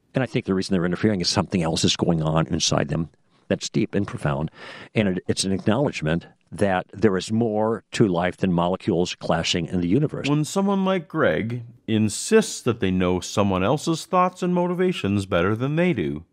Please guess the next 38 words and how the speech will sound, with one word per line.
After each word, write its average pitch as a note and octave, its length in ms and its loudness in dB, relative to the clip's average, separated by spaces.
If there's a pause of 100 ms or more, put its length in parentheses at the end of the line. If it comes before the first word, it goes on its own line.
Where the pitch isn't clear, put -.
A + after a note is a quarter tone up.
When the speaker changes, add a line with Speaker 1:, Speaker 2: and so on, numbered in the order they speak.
(120)
Speaker 2:
that's F#3+ 520 -4
a B2 80 -4
clue D#2 260 0
that E2+ 160 -4
they A2 100 0
don't B2+ 220 -2
actually B2 400 0
care E3+ 320 -2
about F2 240 -2
the D#2 100 2
other D2+ 120 2
person's - 480 -2
thoughts - 320 0
or C2 80 -2
motivations. - 720 -8 (180)
They G#2 200 -2
are G#2 100 2
instead F#2+ 540 0
playing F#2 300 2
to F#2+ 120 -2
an F#2 100 0
audience F#2+ 580 -2
that - 300 -4
already D#2+ 380 2
agrees A#2+ 380 0
with F#2 180 -4
them, - 220 -20 (140)
who D#3 100 -8
want E3+ 220 0
to F3 100 -4
feel E3+ 300 0
the D#3+ 120 -2
reassurance D#3 840 -2
that G2+ 280 0
dissenting C#3 580 0
views A2 600 -2
must E3+ 520 -2
mean F#2 380 2